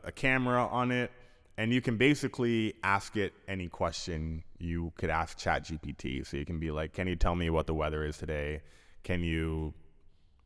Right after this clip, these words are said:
set up my calendar?" What, it has all that integration, right? Um, it has a camera as well, so you can s-, just tap it and it'll take a picture of whatever it's in its view.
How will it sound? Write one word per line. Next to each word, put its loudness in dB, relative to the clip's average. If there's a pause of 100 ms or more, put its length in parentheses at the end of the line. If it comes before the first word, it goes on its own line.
(600)
set 4
up 6
my 4
calendar?" 2
What, 2 (120)
it -2
has 8
all 10
that 8
integration, 4
right? -2 (440)
Um, 6
it 4
has 6
a -4
camera 6
as 4
well, 10
so -2
you 2
can -4
s-, -8 (140)
just -8
tap 6
it 4
and 2
it'll -2
take 2
a -2
picture 4
of -4 (200)
whatever 0
it's -4
in -2
its -6
view. 0